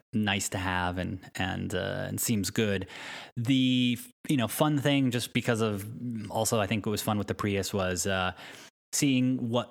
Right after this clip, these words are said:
was being used of the engine versus the battery versus the wheels and regenerative braking popping up. As a passenger not controlling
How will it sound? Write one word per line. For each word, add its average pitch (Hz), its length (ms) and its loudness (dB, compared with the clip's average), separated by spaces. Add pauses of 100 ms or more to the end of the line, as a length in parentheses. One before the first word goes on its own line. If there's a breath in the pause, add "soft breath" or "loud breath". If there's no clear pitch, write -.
was 110 160 0
being 107 260 2
used 120 540 0
of 101 260 0
the 101 160 -2
engine 107 460 2
versus 101 340 0
the 107 80 0
battery 104 480 2
versus 98 400 0
the 98 240 -2
wheels 104 480 0
and 95 160 0
regenerative 101 420 0
braking 104 360 0
popping 104 340 0
up. 101 160 0
As 104 100 0
a 107 40 -2
passenger 110 500 2
not 101 240 0
controlling 101 720 0